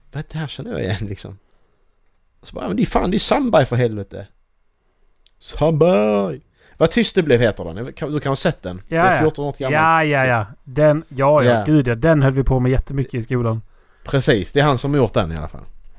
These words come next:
Speaker 2: Ja, men det visste jag faktiskt.
Speaker 1: Vi kollar på den. Ja, visste du det?
Speaker 2: Ja, det visste jag faktiskt. Men, eh, absolut.
Speaker 1: Visst.
Speaker 2: Det kan vi, det kan vi titta på.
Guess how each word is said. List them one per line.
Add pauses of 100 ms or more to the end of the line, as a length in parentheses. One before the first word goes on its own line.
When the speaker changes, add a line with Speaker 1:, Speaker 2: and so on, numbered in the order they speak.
(160)
Speaker 2:
Ja,
men
det
visste
jag
faktiskt.
Speaker 1:
Vi
kollar
på
den. (560)
Ja,
visste
du
det? (160)
Speaker 2:
Ja,
det
visste
jag
faktiskt. (160)
Men, (140)
eh,
absolut.
Speaker 1:
Visst.
Speaker 2:
Det
kan
vi, (120)
det
kan
vi
titta
på.